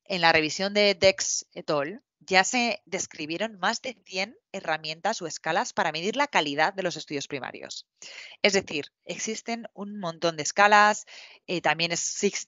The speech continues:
existen muchas escalas que se crean únicamente para un metaanálisis, es decir, que en las que el autor o la autora la crea únicamente para su propio metaanálisis,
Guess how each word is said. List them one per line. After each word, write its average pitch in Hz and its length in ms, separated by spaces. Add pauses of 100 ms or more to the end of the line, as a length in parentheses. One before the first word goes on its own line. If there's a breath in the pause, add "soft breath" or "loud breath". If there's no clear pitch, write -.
existen 170 540
muchas 175 260
escalas 170 540
que 170 100
se 156 140
crean 175 260
únicamente 170 560
para 151 420
un 190 140
metaanálisis, 165 680
es 156 80
decir, 156 240
que 139 100
en 151 100
las 147 220
que 156 140
el 147 60
autor 147 340
o - 20
la 156 80
autora 160 380 (320 loud breath)
la 170 120
crea 180 200
únicamente 175 600
para 175 160
su 165 120
propio 156 240
metaanálisis, 202 720